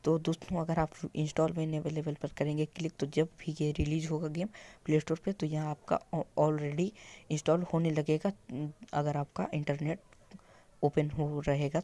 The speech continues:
तो। और OK कर देंगे तो आपको notification मिल जाएगा। तो आप जो चाहे वहाँ से कर सकते हो। तो मैं यहाँ पे OK कर देता हूँ।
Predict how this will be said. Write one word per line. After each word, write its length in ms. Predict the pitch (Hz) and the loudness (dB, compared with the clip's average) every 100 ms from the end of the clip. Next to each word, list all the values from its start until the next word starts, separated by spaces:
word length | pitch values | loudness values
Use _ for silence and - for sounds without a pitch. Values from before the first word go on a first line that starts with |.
| - | -2
तो। 140 | - 139 - - - | -4 -4 -10 -20 -2
और 60 | 139 | 0
OK 280 | 147 160 | 2 2
कर 160 | 175 175 | 4 4
देंगे 200 | - - | 4 0
तो 120 | - | 0
आपको 180 | 147 156 | 0 2
notification 640 | 156 147 143 - 151 - | 2 2 0 -4 -6 -2
मिल 180 | 202 190 | 2 2
जाएगा। 180 | 147 139 | 2 2
तो 120 | - | 2
आप 60 | 139 | 0
जो 160 | - 156 | 2 -2
चाहे 220 | - 156 | 0 -2
वहाँ 180 | 147 147 | 0 -4
से 200 | - 156 | -2 -2
कर 180 | - | -2
सकते 320 | - - - 185 | -4 -6 0 0
हो। 60 | - - - | 0 -12 -6
तो 80 | 165 | 0
मैं 100 | 160 | 2
यहाँ 100 | 151 | 2
पे 140 | - - | 0 0
OK 220 | 151 180 | 0 0
कर 240 | 185 - 143 | 0 2 2
देता 260 | 143 - | 0 -4
हूँ। 140 | 156 | -6